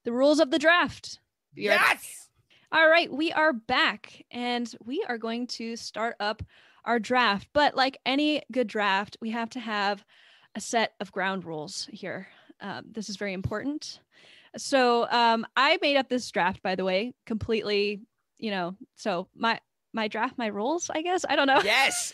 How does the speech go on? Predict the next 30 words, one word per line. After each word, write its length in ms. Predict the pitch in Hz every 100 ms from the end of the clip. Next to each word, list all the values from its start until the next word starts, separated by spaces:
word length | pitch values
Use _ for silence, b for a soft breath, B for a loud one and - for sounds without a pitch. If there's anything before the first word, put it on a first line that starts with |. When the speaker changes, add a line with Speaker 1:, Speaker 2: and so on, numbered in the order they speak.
| 359
Speaker 2:
own 320 | 466 381 381
it. 140 | 240 -
Speaker 1:
<laughs> 0 |
Yes, 260 | - - - -
Speaker 2:
Absolutely. 840 | 254 247 220 214 226 196 139 104
Speaker 1:
let's 280 | 262 262 247
do 160 | 254 247
it. 180 | 214 -
So, 240 | 269 240 - 165 220 220
Speaker 2:
<laughs> 360 | 240 - -
Speaker 1:
um, 340 | 254 247 240 120 - _ _ _ -
basically 460 | 339 381 311 277 262
the 80 | 254
structure 480 | - 240 - 254
of 140 | 233 220
this, 180 | 226 -
well, 240 | 240 220 - b b
I 60 | 247
should 200 | - 349
say 200 | 277 220
first 420 | 269 226 190 -
that 220 | 208 185
this 240 | 247 247 247
was 400 | 214 196 190 - _
adapted 640 | 208 247 269 277 196 170 180
from 300 | - 202 196
the 80 | 190
Living 240 | 190 190
Forces 640 | - 196 - 196 175 - -
drafts, 640 | 185 131 - - - -